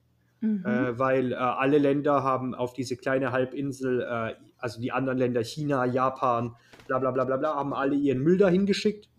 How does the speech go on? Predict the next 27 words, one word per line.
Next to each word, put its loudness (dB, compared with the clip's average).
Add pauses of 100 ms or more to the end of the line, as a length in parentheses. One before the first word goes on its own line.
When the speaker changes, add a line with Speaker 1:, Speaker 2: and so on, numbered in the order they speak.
Speaker 2:
mit -20
großen 0
Containerschiffen 0 (500)
und -6
die -2
konnten 0
sich -4
nicht -6
wehren 4
und 0
dann 0
haben -2
sie, -2
äh, 0
in -6
den -2
folgenden -2 (440)
fünfundzwanzig -2
Jahren 0
haben -4
sie -4
das -4
beste -2
Schulsystem -4
des -10
Planeten -6
aufgebaut -4